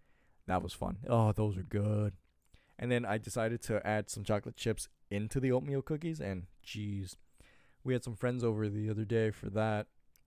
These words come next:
and they said, "Man, these are really good." I was like, "Yeah, I made them myself." And then, I mean, they, they just, oof, because I used the semi-sweet morsels for the chocolate chips, and that was just delicious because the,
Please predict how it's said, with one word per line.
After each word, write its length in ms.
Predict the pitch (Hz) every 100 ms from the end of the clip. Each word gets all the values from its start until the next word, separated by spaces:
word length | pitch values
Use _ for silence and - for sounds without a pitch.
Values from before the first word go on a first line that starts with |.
| -
and 160 | 107
they 60 | 98
said, 240 | - 92
"Man, 260 | 110 165 190
these 160 | 185 170
are 40 |
really 200 | 160 135
good." 220 | 131 185
I 40 | 151
was 100 | 139
like, 140 | 120
"Yeah, 120 | 139
I 40 | 139
made 180 | 131 143
them 80 |
myself." 320 | 135 151 139 101
And 100 | 101
then, 140 | 95 - - - - - -
I 40 | 98
mean, 160 | 92
they, 220 | 95 101 - -
they 120 | 95 95
just, 200 | 98 - -
oof, 400 | 123 104 - - - _ _ -
because 220 | 139 131
I 100 | 113
used 380 | 123 123 120 -
the 140 | 104
semi-sweet 640 | 95 131 113 107 120 113 107
morsels 560 | 110 110 - 104 101
for 280 | - 107 98
the 80 | 92
chocolate 340 | - 92 -
chips, 420 | - 104 - - - _ _ _ _ _ _ _ _ -
and 300 | 92 90 90
that 100 | 101
was 180 | 92 90
just 260 | 87 -
delicious 440 | - - - - 85
because 300 | - 101 -
the, 220 | 113